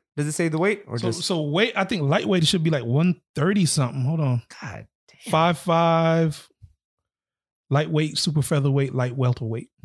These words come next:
Speaker 1: These are, like, eighth graders.
Speaker 2: Little niggas, bro.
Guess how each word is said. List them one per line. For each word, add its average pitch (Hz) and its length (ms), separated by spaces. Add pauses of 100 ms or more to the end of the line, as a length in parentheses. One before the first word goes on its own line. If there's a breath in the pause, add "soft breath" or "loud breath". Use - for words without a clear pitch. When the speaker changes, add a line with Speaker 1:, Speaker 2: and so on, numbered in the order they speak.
(340)
Speaker 1:
These 330 160
are, 320 80
like, 233 300
eighth 226 260
graders. 135 640
Speaker 2:
Little 139 200
niggas, 120 300
bro. 117 180